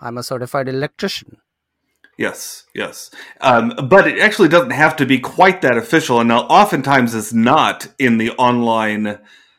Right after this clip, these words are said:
Speaker 2: space when it comes to online teaching, is it? I mean, it really, a certification is really only about as good as uh, those who back it.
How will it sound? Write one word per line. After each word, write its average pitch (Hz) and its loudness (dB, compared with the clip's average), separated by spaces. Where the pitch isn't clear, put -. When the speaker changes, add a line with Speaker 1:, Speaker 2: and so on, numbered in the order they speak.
Speaker 2:
space 120 0
when 117 0
it 107 -6
comes 117 -4
to 135 -2
online 110 -4
teaching, 113 -4
is 110 -6
it? 92 -8
I 98 -6
mean, 117 -2
it 120 -2
really, 170 4
a 139 2
certification 147 -2
is 120 -2
really 269 4
only 165 2
about 127 4
as 110 -2
good 127 4
as 107 0
uh, 104 0
those 131 4
who 117 -2
back 131 4
it. - -8